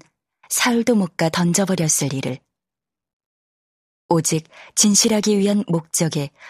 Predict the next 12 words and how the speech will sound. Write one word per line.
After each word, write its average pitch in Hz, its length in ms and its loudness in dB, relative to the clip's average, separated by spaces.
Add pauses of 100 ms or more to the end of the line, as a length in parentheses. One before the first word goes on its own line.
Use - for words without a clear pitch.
(160)
온갖 196 420 2
내 170 240 2
안의 214 240 2
것들을 180 540 0
끄집어내어 208 680 2
쏟아놓다 196 600 0
보니 135 340 -4 (540)
나도 165 260 0
모르게 160 500 -2 (460)
그 - 140 -2 (100)
쾌감에 202 420 0
젖어들어 160 680 -2